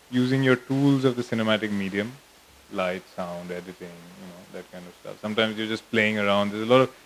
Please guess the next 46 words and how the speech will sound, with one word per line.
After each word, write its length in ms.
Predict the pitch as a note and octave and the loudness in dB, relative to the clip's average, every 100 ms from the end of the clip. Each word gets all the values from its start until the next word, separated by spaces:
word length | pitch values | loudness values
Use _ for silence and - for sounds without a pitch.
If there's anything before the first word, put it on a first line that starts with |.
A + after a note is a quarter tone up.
| - _ - | -20 _ -10
uh, 420 | D3 C3+ C3+ - | -6 -4 -6 2
Amit, 220 | C3+ E3 D#3+ - - | 8 8 8 -6 -8
it's 160 | D3+ E3 | 0 2
impossible 480 | D3+ E3 D#3+ F3+ F3 | 4 4 6 6 8
for 180 | E3+ | 8
him 140 | E3+ D#3+ | 6 8
to 240 | D#3 C#3 - - - | 6 6 2 -16 -4
s-, 220 | E3 - | -4 2
completely 400 | - C#3 D#3 D#3+ | 4 6 8 6
suppress 440 | D3+ C3+ C#3+ C#3 C3 | 6 6 8 8 8
that 240 | B2+ - | 6 8
tendency 440 | A#2 B2 C3 C3+ B2+ | 2 2 -4 -2 4
that 160 | A#2+ | 4
he 80 | A#2 | 6
has 220 | A2+ A2 | 4 4
to 100 | - | -2
play 280 | - A2+ A2+ | -6 -4 -2
with 140 | A#2+ | -2
the 60 | A2+ | -4
medium. 340 | G2 F#2 F#2 F2 | -8 -10 -12 -12
You 80 | G#2+ | -12
know, 60 | |
he 160 | A#2 B2 | -6 2
has 200 | A#2+ B2 | 2 2
to, 200 | C#3 B2 - - _ - - _ _ B2+ - C3+ | -2 -2 -4 -20 _ -20 -20 _ _ -18 -14 -10
and 160 | C3 C#3+ | -6 -2
you 120 | C#3+ | 0
see 180 | - D#3 | 4 4
it 80 | |
throughout 400 | D#3 C#3+ C3+ C3 | 4 6 8 8
the 80 | A2+ | 4
thing. 220 | - G2+ | -8 -8
You 60 | G#2 | -6
know, 100 | B2 | -6
he'll 260 | A#2+ A#2+ A2+ | -4 -4 -2
do 60 | B2 | -4
something, 440 | B2 A#2 A#2 A#2+ A2+ G#2+ G#2 F#2+ F#2+ F#2 - _ - - | -2 -2 -2 -6 -6 -14 -12 -12 -14 -20 -20 _ -20 -20
he'll 100 | G#2+ | -16
do 120 | A2+ | -16
<laughs> 140 | A#2+ - | -16 -18
something 300 | A2+ - G#2 - | -20 -20 -20 -16
silly 280 | A#2 G2 G#2+ F#2+ | -16 -14 -18 -18
or 60 | G#2 G#2 | -16 -14
something 320 | G2 G2 G#2 | -14 -14 -16
like 160 | F#2+ | -16
that. 60 | F#2 | -20